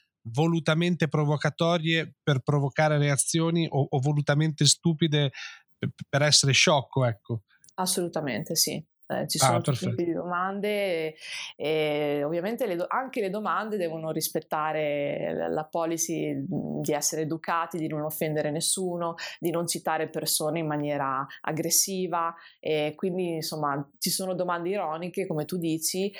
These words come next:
Speaker 2: che magari vogliono semplicemente scatenare, eh, una sorta di, di, eh, forum, no? Se vogliamo, delle opinioni per capire
Speaker 1: Certo.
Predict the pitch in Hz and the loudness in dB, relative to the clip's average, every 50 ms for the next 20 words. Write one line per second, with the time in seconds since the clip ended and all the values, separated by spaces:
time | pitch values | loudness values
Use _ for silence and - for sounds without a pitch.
0 | - - - - - 165 151 160 165 165 165 175 160 156 165 156 160 147 151 151 | -14 -16 -10 -6 -6 -4 -2 -2 -2 -2 -2 -2 -2 -4 -4 -4 -4 -2 -2 -2
1 | - 170 151 - 160 - - 156 156 156 160 151 - - 160 - - 175 160 160 | -2 -2 -2 -4 -4 -2 -2 -2 -2 0 0 -2 0 0 -2 -4 -4 -4 -4 -2
2 | 151 147 151 147 147 143 143 143 - - - - - - - 120 123 139 143 139 | -2 -2 0 0 0 -2 -2 -4 -8 -12 -14 -10 -6 -4 -4 -2 -2 -2 0 0
3 | 143 143 139 139 139 139 - - 143 123 - - 156 165 143 156 151 143 147 139 | -2 -2 -2 -2 -2 -2 -2 -2 -2 -4 -4 -4 -4 -4 -2 -2 -2 -2 -2 -2
4 | 147 151 147 143 143 139 135 - - - - - 143 - - - 202 190 185 185 | -2 -2 0 -2 -2 -4 -4 -8 -10 -6 -4 -4 -4 -4 -4 -4 -4 -2 -2 -2
5 | 175 170 170 156 156 175 165 151 156 156 147 139 - - 165 151 160 165 151 151 | -4 -4 -6 -6 -6 -4 -2 -2 -2 -2 -4 -4 -6 -4 -4 -2 -2 0 0 0
6 | 156 156 156 151 147 151 147 156 160 160 - 175 156 165 160 156 156 151 156 156 | -2 -2 -4 -4 -4 -2 -2 -2 -4 -4 -6 -6 -6 -4 -2 -2 -2 -2 -4 -4
7 | - 156 - - - 180 160 143 - - 147 147 143 143 - | -4 -4 0 2 4 6 6 4 4 2 0 0 -2 -2 -6